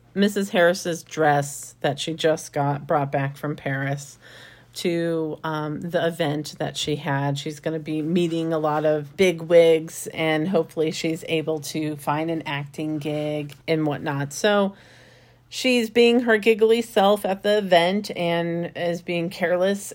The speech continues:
Uh, she's posing for pictures and things like that,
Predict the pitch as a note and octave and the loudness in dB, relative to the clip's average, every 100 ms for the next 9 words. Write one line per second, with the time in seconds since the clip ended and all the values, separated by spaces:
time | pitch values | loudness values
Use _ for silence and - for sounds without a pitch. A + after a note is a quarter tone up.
0 | - F3+ F3 E3+ F3 F#3 - A3 G3 G3+ | -2 4 4 4 0 -6 -4 -2 0 0
1 | G3 G3+ F#3+ - F#3+ - G3 F#3 F#3+ G3 | 0 0 -2 -2 -6 -2 0 2 2 -2
2 | G#3 G3+ F3 E3+ E3+ E3+ E3+ E3 F3+ F#3 | -4 -8 -8 -4 -2 -4 -6 -8 -8 -4
3 | F3 E3+ - E3+ E3 E3 F#3+ | -2 -2 -4 -4 -2 -2 -4